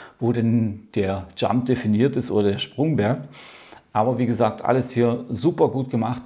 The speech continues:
total leicht verständlich, eigentlich nicht schlecht. Und ihr habt natürlich dann hier auch dann noch, äh, auf der Rückseite, also ziemlich weit hinten, gibt's dann so Infokarten zu einzelnen Einheiten noch dazu. Zur, äh, was haben wir denn hier?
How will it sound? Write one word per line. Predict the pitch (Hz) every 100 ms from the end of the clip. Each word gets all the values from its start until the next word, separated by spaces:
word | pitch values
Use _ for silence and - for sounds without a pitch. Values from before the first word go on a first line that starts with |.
| -
total | - 120 107 117
leicht | 110 -
verständlich, | 110 - 113 131 127 117 - - - _ 202 - _ _
eigentlich | 117 120 104
nicht | 104 -
schlecht. | 120 147 - - - -
Und | 117
ihr | 123
habt | 120
natürlich | 123 123 117
dann | 120 107
hier | 120 -
auch | -
dann | 113 107
noch, | 107 104 -
äh, | 110
auf | 104
der | - 104 101
Rückseite, | 139 143 131 127 123 135
also | 120 104
ziemlich | 92 127 117
weit | 107
hinten, | 135 143 135
gibt's | 123 123
dann | 110
so | 110 101
Infokarten | 135 139 123 - 120 120 123 113 - - - -
zu | 135
einzelnen | 95 107 110 95 95
Einheiten | 110 135 135 135 135
noch | 127
dazu. | - 123 - - 123 123 123 - - - - -
Zur, | - 104 104 104 101 104 104 101 98 95
äh, | - - - _
was | 107 107
haben | 107
wir |
denn | 98 101
hier? | 107 104